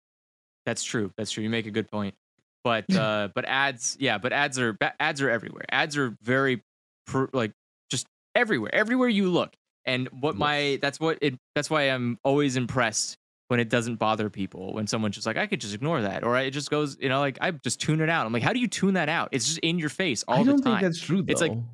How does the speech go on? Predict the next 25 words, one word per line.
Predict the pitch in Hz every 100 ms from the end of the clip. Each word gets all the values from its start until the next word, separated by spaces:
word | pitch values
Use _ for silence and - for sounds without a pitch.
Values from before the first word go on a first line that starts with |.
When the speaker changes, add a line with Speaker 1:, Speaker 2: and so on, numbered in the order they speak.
| - _ -
Speaker 1:
it's, | - -
it's | 175
like | -
Speaker 2:
I |
don't |
Speaker 1:
someone | 226 226
Speaker 2:
think | 160
they | 185
Speaker 1:
putting | 196
their | 170 143
Speaker 2:
tune | 151
it |
Speaker 1:
hand | 156 156
Speaker 2:
out. | 123
Speaker 1:
right | 135 156
in | 139
your | 131
face, | - 147 123 101 -
and | 127
you're | 131
just | 123
like, | 123 -
"I, | 113 - 117
I, | 107
why, | 110 131